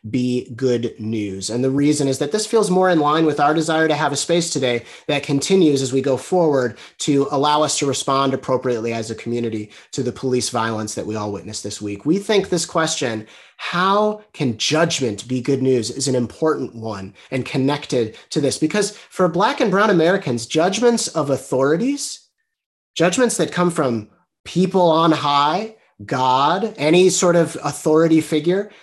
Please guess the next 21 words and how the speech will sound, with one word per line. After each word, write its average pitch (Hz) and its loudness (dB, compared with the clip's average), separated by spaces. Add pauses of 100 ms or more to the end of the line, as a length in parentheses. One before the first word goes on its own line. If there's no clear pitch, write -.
they 139 0
too 202 2
often 165 2
lead 135 0
to 127 -8
harm. 143 -6 (260)
They 143 0
too 180 0
often 170 2
lead 156 4
to 143 2
mistrust, 139 -2
to 151 -2
violence, 120 -4
even 120 -4
death, 104 -14
as 110 -10
we 110 -6
saw 104 -8
this 95 -14
week. 90 -16